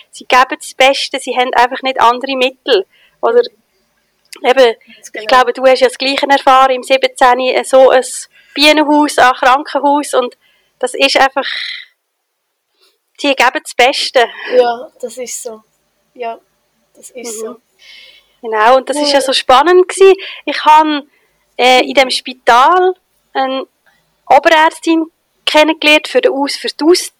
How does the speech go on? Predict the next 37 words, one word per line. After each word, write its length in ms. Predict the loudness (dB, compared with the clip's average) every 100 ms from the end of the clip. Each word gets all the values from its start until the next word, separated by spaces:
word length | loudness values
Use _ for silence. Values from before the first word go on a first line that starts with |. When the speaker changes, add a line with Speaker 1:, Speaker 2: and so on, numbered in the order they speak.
| -20
Speaker 1:
das 120 | 0
Austrittsgespräch 1040 | 2 2 0 -2 -2 -12 -2 2 4 2 0
damals 320 | 2 2 0
im 80 | -4
siebzehn. 720 | -4 -4 -2 0 0 -2 -4 _ _ _
Speaker 2:
Ja. 80 | -4 -2
Speaker 1:
Und 160 | -2 -8
sie 580 | -6 2 6 8 6 0 _ _ _
hat 180 | -2 0
auch 200 | 2 2
einen 100 | 2
Ecuadorianer 800 | -2 -2 -4 0 2 2 2 0
als 220 | 0 0
Mann 240 | 2 4 4
geheiratet. 720 | 2 2 4 4 -2 -6 -6 _ _ _
Speaker 2:
Ah, 160 | -2
ja. 160 | 0 0
Speaker 1:
Und 240 | -4 -8
mit 220 | -4 -4 0
ihr 240 | 2 6 6 4
habe 120 | 0
ich 100 | 2
dann 320 | 0 0 -2 -10 _ 0
können 220 | 2 2
in 140 | -2 -4
Kontakt 580 | -4 0 2 2 0 -8
bleiben 340 | -6 0 2
während 400 | 4 4 2 -2
der 100 | -10
Zeit 260 | -10 -12 -12
in 140 | -10 -2
Ecuador 580 | -2 0 0 2 0 0
und 140 | -4
sie 160 | -2 0
hat 100 | 0
mir 200 | -2 -4
aus, 300 | -6 -10 -16